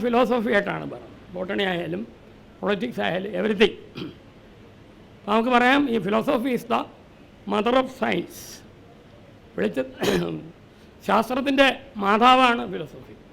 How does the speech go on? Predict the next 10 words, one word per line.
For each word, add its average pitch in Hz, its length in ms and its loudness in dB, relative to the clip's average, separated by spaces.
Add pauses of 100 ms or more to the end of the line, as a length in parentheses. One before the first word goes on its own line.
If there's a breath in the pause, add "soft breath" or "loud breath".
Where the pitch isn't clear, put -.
(1800)
അതുകൊണ്ടായിരിക്കും 262 560 6
എനിക്ക് 247 220 0
ആ - 100 2
വിഷയത്തോട് 247 360 -4 (100)
കൂടുതൽ 226 200 -2 (120)
താല്പര്യം 208 380 -2
തോന്നി. 170 220 -6 (800)
ഞാൻ 196 180 -4
ചില 208 100 0 (160)
നോവലുകളൊക്കെ 240 560 2